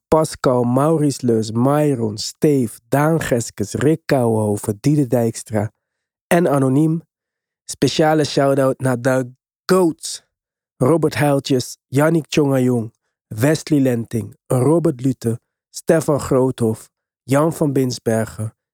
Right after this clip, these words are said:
en Tarun en Yannick. Dit offseason begint goed, de draft is net geweest, free agency komt eraan. Dus kom ons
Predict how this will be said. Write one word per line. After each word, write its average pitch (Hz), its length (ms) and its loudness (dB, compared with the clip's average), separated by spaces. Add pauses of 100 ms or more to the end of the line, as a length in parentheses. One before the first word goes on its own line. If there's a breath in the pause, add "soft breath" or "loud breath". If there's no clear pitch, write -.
(120)
en 110 260 -2
Tarun 120 560 -2 (100)
en 117 180 0
Yannick. 110 480 -4 (1700)
Dit 156 200 0
offseason 165 580 2
begint 180 340 0
goed, - 520 -2
de 107 120 -4
draft 147 320 0
is - 80 -8
net 156 200 0
geweest, 139 600 -2
free 127 320 -2
agency 147 360 -2
komt 131 300 -2
eraan. 117 360 -2 (440)
Dus 127 240 0 (180)
kom 175 400 0
ons 147 380 0